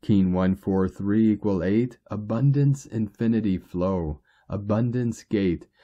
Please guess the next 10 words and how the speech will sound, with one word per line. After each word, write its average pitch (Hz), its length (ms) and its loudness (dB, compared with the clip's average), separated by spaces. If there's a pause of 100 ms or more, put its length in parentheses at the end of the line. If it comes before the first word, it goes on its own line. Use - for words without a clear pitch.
(140)
It 113 100 -2
is 123 200 0
time 131 400 0
to 131 120 -2
claim 135 460 -2
your 120 140 0
reward. 101 680 2 (320)
Divine 98 520 0
cosmic 98 540 -2
abundance. 123 880 0